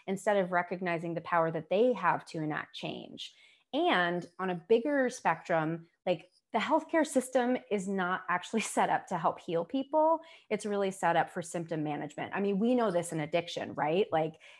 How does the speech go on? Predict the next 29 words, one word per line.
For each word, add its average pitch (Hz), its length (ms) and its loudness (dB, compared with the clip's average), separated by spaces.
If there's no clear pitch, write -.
if 226 180 4
we 269 120 6
were 277 160 2
doing, 220 380 2
like, 180 200 -2
true 247 300 2
help 165 300 0
for 262 100 2
addiction, 269 460 0
we 240 140 2
would 233 180 2
be 185 120 -2
starting 156 500 0
earlier 156 420 -2
in 101 120 -8
life. - 380 -4
We 214 140 2
wouldn't 208 340 4
be, 165 360 0
we 220 200 4
wouldn't 226 260 4
be 202 100 2
starting 170 380 0
once 156 220 -4
a 160 40 -4
patient 156 460 -8
gets - 300 -2
into 160 400 -8
treatment, - 380 -12